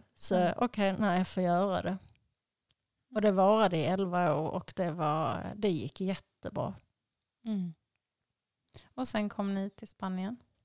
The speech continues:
Speaker 1: Nej, sen flytt-, sen blev jag ju upplockad av Kalle,
Speaker 2: Just
Speaker 1: som
Speaker 2: det.
Speaker 1: jag lever med idag.
Speaker 2: Just det.
Speaker 1: Han kom till kursgården och, eh, vi kände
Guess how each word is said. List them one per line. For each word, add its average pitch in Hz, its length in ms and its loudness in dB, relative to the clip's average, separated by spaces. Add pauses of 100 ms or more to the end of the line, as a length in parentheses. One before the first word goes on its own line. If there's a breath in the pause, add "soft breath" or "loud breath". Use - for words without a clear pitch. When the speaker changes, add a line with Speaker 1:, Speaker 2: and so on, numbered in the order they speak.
(220)
Speaker 1:
Nej, 247 340 6
sen 254 200 6
flytt-, 262 500 2
sen 240 220 4
blev 240 240 0
jag 220 200 6
ju 196 120 4
upplockad 190 960 0
av 175 320 2
Kalle, 196 420 0 (540)
Speaker 2:
Just 233 140 0
Speaker 1:
som 202 100 4
Speaker 2:
det. 196 60 6
Speaker 1:
jag 185 120 4
lever 175 280 0
med 170 160 -2
idag. 214 240 6
Speaker 2:
Just 269 120 6
det. 226 40 2
Speaker 1:
Han 208 80 2
kom 202 260 0
till - 140 -8
kursgården 214 1160 2
och, 190 540 0
eh, 185 300 0
vi 180 480 -2 (180)
kände 185 840 -2